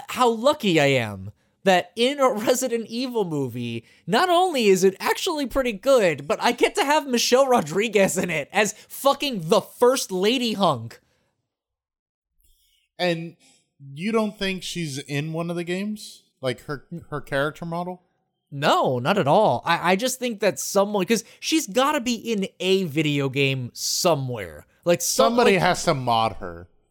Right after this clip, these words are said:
Speaker 1: Yeah,
Speaker 2: Somebody
Speaker 1: she had to have had some sort of crossover somewhere. I don't know.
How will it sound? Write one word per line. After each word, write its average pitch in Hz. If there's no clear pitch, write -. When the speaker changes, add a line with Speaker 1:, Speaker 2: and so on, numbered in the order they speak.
Speaker 1:
Yeah, 262
Speaker 2:
Somebody 226
Speaker 1:
she 285
had 302
to 302
have 247
had 247
some 226
sort 208
of 175
crossover 143
somewhere. 123
I 156
don't 165
know. 113